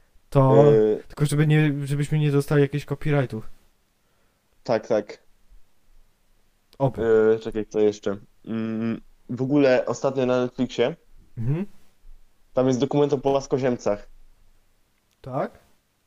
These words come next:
Speaker 2: Tam jest wywiad z płaskoziemcami.
Speaker 1: Naprawdę?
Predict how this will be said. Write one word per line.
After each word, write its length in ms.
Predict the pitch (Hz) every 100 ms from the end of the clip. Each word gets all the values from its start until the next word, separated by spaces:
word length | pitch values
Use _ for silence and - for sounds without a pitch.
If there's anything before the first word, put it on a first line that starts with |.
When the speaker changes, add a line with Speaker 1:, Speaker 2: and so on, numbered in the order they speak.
| _ _ _ -
Speaker 2:
Tam 80 | 127
jest 100 | 123
wywiad 260 | 143 147 -
z 40 |
płaskoziemcami. 800 | 135 131 135 131 127 123 107 107 _ _ _ _ _ _ _ _ _ _
Speaker 1:
Naprawdę? 580 | - - 120 123 120 139